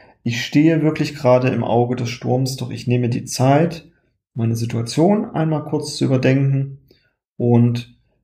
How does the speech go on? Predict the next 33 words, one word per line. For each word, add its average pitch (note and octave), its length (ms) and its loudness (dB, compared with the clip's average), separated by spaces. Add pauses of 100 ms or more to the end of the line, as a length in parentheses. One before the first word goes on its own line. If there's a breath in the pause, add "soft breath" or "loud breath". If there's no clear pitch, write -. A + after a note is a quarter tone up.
dann A#2 340 2
entsprechend A#2 640 0
zu - 120 -8
reagieren. A2 680 -4
Und A#2 120 -4
jetzt D3+ 200 2
ist C4+ 100 -4
das C3+ 160 0
richtig B2+ 300 -2
Coole, D3+ 460 -4 (360)
je A#2+ 200 2
mehr C3 280 4
ich A#2 140 -8
das A2+ 200 0
trainiere, A#2+ 680 -2 (680 soft breath)
und A#2+ 960 -2 (880)
darum A#2+ 380 0
geht A#2+ 240 2
es B2+ 180 -2
halt A#2 220 2
auch A2+ 160 -4
in A#2 80 0
meinen A2+ 240 0
Workshops D#3 520 -2
und C3+ 100 -6
Ähnliches, C3 520 -4
wenn, B2 280 -4
wenn A#2 100 0
ich A#2+ 140 -2
mit A#2 100 -2
Menschen B2 400 2
direkt A#2 320 -8
arbeite, F3+ 640 -2